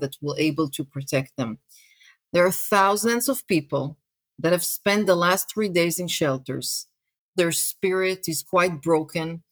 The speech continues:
because sitting in a shelter, whether you're a four-year-old child or a thirty-year-old mom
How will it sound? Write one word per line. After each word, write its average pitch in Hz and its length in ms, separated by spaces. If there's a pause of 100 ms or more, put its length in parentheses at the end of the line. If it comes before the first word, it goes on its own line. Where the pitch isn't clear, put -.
(420)
because 156 280
sitting 220 360
in 226 100
a 214 40
shelter, 165 580
whether 165 200
you're 170 220
a 156 40
four-year-old 190 680
child 160 680
or 160 300
a - 80
thirty-year-old 175 800
mom 156 420